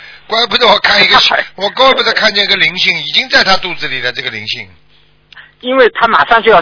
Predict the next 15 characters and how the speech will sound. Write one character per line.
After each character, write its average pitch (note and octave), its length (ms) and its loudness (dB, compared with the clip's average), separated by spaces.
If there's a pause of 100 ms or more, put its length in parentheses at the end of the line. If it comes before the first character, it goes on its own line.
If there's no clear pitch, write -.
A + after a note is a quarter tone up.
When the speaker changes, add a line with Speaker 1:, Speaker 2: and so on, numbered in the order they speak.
Speaker 2:
生 G#3 160 4
了， E3 100 6
我 C#3 80 4
不 F3+ 140 -2
知 - 60 -8
道 A3 100 0 (100)
她 F#3+ 80 -4
什 - 100 -16
么 C#3 120 -12
时 D#3 80 -20
候。 C#3+ 120 -4 (220)
Speaker 1:
<laughs> C#3+ 260 2
你 B2 100 -12
看 A#2+ 220 -8
看， A2+ 140 -4